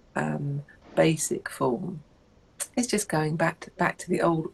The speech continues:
one of the old ways, grandmother's ways of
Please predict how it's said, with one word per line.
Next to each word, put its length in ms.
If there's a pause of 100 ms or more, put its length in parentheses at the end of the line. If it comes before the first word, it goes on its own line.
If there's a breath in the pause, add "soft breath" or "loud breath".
(140)
one 140
of 60
the 120
old 220
ways, 240
grandmother's 640
ways 440 (640 loud breath)
of 340